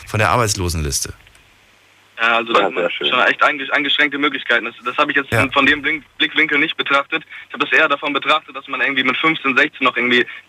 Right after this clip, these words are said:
Speaker 2: der achten, neunten Klasse ist. Dann bis zur zehnten, äh, also dann, dann kann man ja, kann man ja aufs Gymnasium wechseln, auch von der Realschule. Das
Speaker 1: D-,
Speaker 2: meine
Speaker 1: ja,
Speaker 2: ich.
Speaker 1: kann man auch. Man kann auch studieren. Ich glaub, die Möglichkeiten sind natürlich viel größer, wenn du Abi gemacht hast und wenn du studieren
Speaker 2: Genau,
Speaker 1: kannst,
Speaker 2: das ist
Speaker 1: viel besser,
Speaker 2: Mhm.
Speaker 1: weil du einfach, und deswegen ist es natürlich wichtig und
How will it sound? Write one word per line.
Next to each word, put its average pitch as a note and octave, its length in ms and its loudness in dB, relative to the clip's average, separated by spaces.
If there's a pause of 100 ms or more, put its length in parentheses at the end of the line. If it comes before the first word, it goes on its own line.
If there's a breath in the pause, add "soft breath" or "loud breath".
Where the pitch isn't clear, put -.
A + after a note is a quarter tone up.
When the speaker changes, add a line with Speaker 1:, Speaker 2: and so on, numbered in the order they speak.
Speaker 2:
der G2+ 140 6
achten, - 200 -8
neunten C3 220 0
Klasse D#3 380 0
ist. F#3 120 -6 (300 loud breath)
Dann C#3 120 2
bis D3+ 140 -4
zur C#3+ 160 -2
zehnten, D#3+ 540 2 (500 loud breath)
äh, - 40 -14 (300)
also B2 160 4
dann, B2 240 -2
dann B2+ 100 2
kann C#3 160 2
man C#3 120 4
ja, B2+ 100 2
kann D3 140 -8
man C3+ 100 0
ja B2+ 60 0
aufs B2+ 100 -8
Gymnasium B2+ 460 -2
wechseln, A2 260 -4
auch A#2+ 100 -2
von A#2+ 120 2
der A2+ 100 2
Realschule. B2 480 0
Das D#3+ 140 -8
Speaker 1:
D-, C3 80 0
Speaker 2:
meine A2+ 100 2
Speaker 1:
ja, C#3+ 220 2
Speaker 2:
ich. F3+ 40 -12
Speaker 1:
kann G3+ 120 -2
man A3+ 100 0
auch. D#3+ 120 0
Man G#2 120 -2
kann C#3 140 -2
auch C#3 80 -2
studieren. C3+ 400 -2
Ich D2+ 100 -2
glaub, A#2+ 120 -2
die A#2+ 80 -2
Möglichkeiten C3 520 -2
sind C#3+ 120 0
natürlich A#2 280 -2
viel E3 160 0
größer, D3 260 0
wenn A2+ 100 0
du - 60 2
Abi C#3+ 200 0
gemacht D#2+ 340 0
hast A#2+ 160 -2
und A2 100 -4
wenn G#2+ 100 0
du G#2 60 0
studieren B2+ 300 0
Speaker 2:
Genau, C3 80 2
Speaker 1:
kannst, B2 260 0
Speaker 2:
das - 60 -4
ist - 60 -2
Speaker 1:
viel G#3+ 200 2
besser, E3+ 400 0
Speaker 2:
Mhm. - 440 -4
Speaker 1:
weil B2+ 240 2
du F#3+ 100 0
einfach, C#3+ 300 0
und B2+ 80 0
deswegen B2+ 280 0
ist A#2+ 60 -2
es B2 60 -4
natürlich A2 420 -4
wichtig C#3+ 240 -2
und G#2+ 80 0